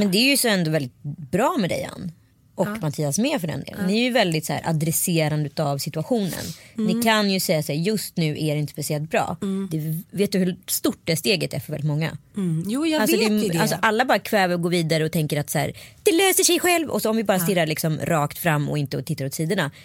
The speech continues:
Speaker 1: Men så är det ju inte. Alltså, så här, ett förhållande är ju någonting som båda måste jobba på. Det kräver ju inte bara att en gör, utan det kräver
Speaker 2: Nej,
Speaker 1: att båda
Speaker 2: och
Speaker 1: gör
Speaker 2: hela
Speaker 1: det.
Speaker 2: tiden.
Speaker 1: Och hela tiden.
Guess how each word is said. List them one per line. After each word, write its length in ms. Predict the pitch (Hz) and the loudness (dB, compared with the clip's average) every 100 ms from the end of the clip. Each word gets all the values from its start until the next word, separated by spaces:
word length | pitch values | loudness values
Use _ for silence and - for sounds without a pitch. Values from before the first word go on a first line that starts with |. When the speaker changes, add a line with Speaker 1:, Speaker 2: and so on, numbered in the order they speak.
| - - | -20 -8
Speaker 1:
Men 200 | 208 - - _ _ - | -6 -6 -10 _ _ -8
så 180 | 220 | -2
är 120 | 190 196 | 0 0
det 40 | |
ju 40 | 330 | -2
inte. 280 | 202 - - | -4 -6 -6
Alltså, 260 | 190 196 185 | -4 -2 2
så 100 | 175 | 2
här, 100 | 156 | 2
ett 160 | 175 - | -2 -2
förhållande 440 | 170 196 254 226 175 | 0 2 2 2 2
är 180 | 233 | 2
ju 100 | 302 | 4
någonting 400 | 226 156 - 151 | 2 0 -2 -4
som 200 | 143 147 | -2 -2
båda 340 | 156 143 143 135 | 0 0 0 -2
måste 240 | 135 - | -4 -2
jobba 200 | 143 196 | -2 -2
på. 220 | - - - | -4 -6 -4
Det 100 | 180 | -2
kräver 260 | 208 170 | 0 2
ju 40 | 160 | 0
inte 120 | 151 | -2
bara 100 | 135 | -4
att 120 | - | -2
en 260 | 240 277 220 | 2 2 2
gör, 140 | 143 107 | 0 -2
utan 140 | - | -6
det 60 | - | -4
kräver 160 | 139 | -2
Speaker 2:
Nej, 60 | - | -2
Speaker 1:
att 20 | 139 | -2
båda 240 | 160 165 | 0 2
Speaker 2:
och 60 | 180 | 2
Speaker 1:
gör 200 | 262 262 | 2 2
Speaker 2:
hela 220 | 226 208 202 | 2 0 -2
Speaker 1:
det. 40 | |
Speaker 2:
tiden. 380 | 262 240 156 175 | -2 -2 -2 -2
Speaker 1:
Och 140 | 311 311 | -4 -2
hela 420 | 320 226 151 131 | 0 2 2 -2
tiden. 340 | 143 139 - | -4 -6 -10